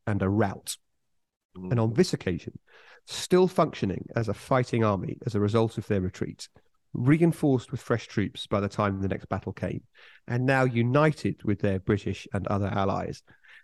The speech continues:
Speaker 1: Famously, the Prussians were able to play a vital part in Napoleon's defeat at Waterloo two days later. The ability of the Prussians to pull back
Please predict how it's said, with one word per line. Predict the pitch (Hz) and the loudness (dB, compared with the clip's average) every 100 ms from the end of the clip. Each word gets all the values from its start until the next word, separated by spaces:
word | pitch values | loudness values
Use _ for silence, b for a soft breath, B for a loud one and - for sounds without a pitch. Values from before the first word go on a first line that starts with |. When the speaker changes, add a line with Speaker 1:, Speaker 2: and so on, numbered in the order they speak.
| _ | _
Speaker 1:
Famously, | - - 165 170 - 117 95 98 - | -6 4 6 6 4 0 0 -2 -6
the | |
Prussians | - - 127 - 101 - | -2 0 0 -2 -4 -4
were | - | -2
able | 107 101 | 0 0
to | 104 | -2
play | - 107 101 | -4 -2 0
a | 95 | 0
vital | 107 135 131 - | 2 2 0 -6
part | - 95 - - - | -2 -2 -2 -8 -4
in | 101 | -2
Napoleon's | 101 - 117 110 98 | -2 2 2 2 0
defeat | - 113 98 87 - | -4 -4 -4 -4 -12
at | - | -8
Waterloo | 101 92 - 90 87 90 - | -4 -4 -2 0 -2 -6 -10
two | - 95 | -2 -2
days | 92 90 90 | 0 -2 -2
later. | 95 92 - - _ _ _ _ _ _ _ _ _ - - _ _ - | -2 -4 -8 -12 _ _ _ _ _ _ _ _ _ -16 -16 _ _ 0
The | 170 | 4
ability | 156 - 220 254 254 | 4 4 2 2 0
of | 196 | 0
the | 156 | -2
Prussians | - 131 113 101 90 - | -2 -2 0 -4 -6 -4
to | 117 | -6
pull | - 123 113 | -2 0 2
back | 123 110 - - | 2 0 -2 -18